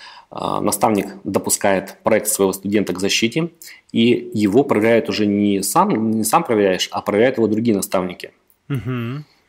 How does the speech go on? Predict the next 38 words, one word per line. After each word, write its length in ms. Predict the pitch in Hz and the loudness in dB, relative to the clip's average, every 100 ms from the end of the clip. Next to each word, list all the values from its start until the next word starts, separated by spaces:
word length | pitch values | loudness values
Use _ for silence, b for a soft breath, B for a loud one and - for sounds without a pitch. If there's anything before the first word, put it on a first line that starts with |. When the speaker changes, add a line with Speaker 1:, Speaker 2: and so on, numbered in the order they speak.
| - | -4
Speaker 1:
То 60 | |
есть, 260 | 95 - - | -4 -4 -6
а, 1080 | - 101 98 95 92 87 - - - - - - | -2 0 2 2 2 0 -2 -4 -4 -6 -8 -10
и 120 | 92 | -12
в, 240 | - 98 98 | -10 -10 -8
и 120 | - 107 | -2 0
в 40 | |
итоге, 320 | 107 156 123 104 | 2 2 4 4
э, 520 | 101 95 95 95 92 _ _ _ - | 2 0 -4 -6 -8 _ _ _ -4
ты 120 | 117 | -2
проверяешь, 400 | 95 104 104 104 | 0 2 2 0
как 120 | - 95 | -4 -6
бы, 120 | 95 | -4
с, 60 | |
с 220 | - 90 107 | -6 -2 -2
одной 180 | 107 | -2
стороны, 360 | 104 101 98 95 | -2 -2 0 0
ну, 160 | 107 95 | -2 -4
ст-, 340 | - - 98 | -10 -10 -10
студент 360 | - 104 156 151 | -6 0 0 2
получает 320 | 135 131 120 | 0 2 -4
какую-то 180 | 104 113 | -2 -2
независимую 520 | 113 120 117 107 98 | 0 2 0 -2 -2
дополнительную 400 | 98 107 98 101 | -2 -2 -2 -4
оценку, 420 | - 101 95 92 B B B | -4 -6 -6 -10 B B B
ну 80 | 120 | 0
и 60 | 131 | 0
получаешь 360 | 113 - 117 - | 0 0 0 0
оценку 320 | - 101 87 | -4 -6 -2
ты, 120 | - | -2
как 220 | - 87 | -2 -4
ты 80 | - | -4
работал 300 | 92 95 92 | -2 -2 -4
со 80 | - | -8
студентом. 420 | - 90 85 - _ _ _ _ _ _ _ _ - | -8 -8 -8 -12 _ _ _ _ _ _ _ _ -10
Speaker 2:
М, 480 | 139 117 107 117 120 | -6 -6 -8 -10 -8
ну, 600 | 131 165 185 208 202 196 - | -4 -2 -2 -4 -8 -12 -4
хороший, 400 | 240 240 - | 0 0 -2